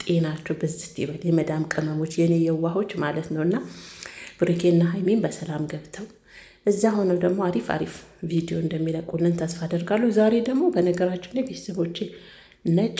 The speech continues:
በነጭ ለብሰው እንዴት አባታቸው እንደሚያምሩ እግዚአብሔር በጣም በቃ የለም ነጭ እርግብ ነው የሚመስሉ ሲያምሩ። የሀይሚ ደግሞ ወገብ አስተቃቀፍ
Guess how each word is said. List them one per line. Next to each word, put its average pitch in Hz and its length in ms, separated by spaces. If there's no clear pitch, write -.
በነጭ 175 420
ለብሰው 156 440
እንዴት 170 300
አባታቸው 165 580
እንደሚያምሩ 156 560
እግዚአብሔር 190 500
በጣም 202 380
በቃ 190 240
የለም 226 380
ነጭ 214 260
እርግብ 170 300
ነው 151 140
የሚመስሉ 156 420
ሲያምሩ። 190 480
የሀይሚ 254 520
ደግሞ 254 300
ወገብ 214 360
አስተቃቀፍ - 640